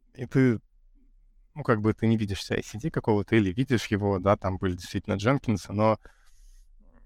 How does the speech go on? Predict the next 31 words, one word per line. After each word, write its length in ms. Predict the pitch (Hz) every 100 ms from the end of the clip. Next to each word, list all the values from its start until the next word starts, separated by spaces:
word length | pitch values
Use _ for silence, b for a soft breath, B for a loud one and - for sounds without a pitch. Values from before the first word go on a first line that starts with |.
| - - - _
прям 240 | 120 123 104
разветвленная 600 | 98 101 - 110 104 95
конфигурация 640 | 98 - - 110 104 -
тестирования — 680 | 90 - - 143 120 98 101
это 140 | - 92
боль. 280 | 90 85 - _ _ _
Вот 160 | 95 -
ты, 220 | 143 113 - - _ - _ _ - _ _ - _ - - _ _ -
по 80 | 120
сути, 320 | 147 135 104
это 100 | -
все 240 | - 110
сводилось 640 | - - - 104 110 107
к 60 | -
тому, 180 | 107 110
что 160 | - 107
мы, 100 | 104
по 100 | -
крайней 260 | 113 110
мере, 180 | 101 101
проверяем, 420 | 95 92 98 95
что 160 | - -
все 140 | -
собирается. 520 | - 95 98 95 - _ _ - - _ _ _ _ -
Э, 260 | 90 101 - -
вот. 300 | 95 87 - - _ _ _ _ _ - - - _ _ _ _ _ _ _ _
Собственно, 340 | - 117 - 110
а 20 |
затем 260 | 104 - 180
случились 460 | 139 - 160 -
облака. 460 | 117 117 117 107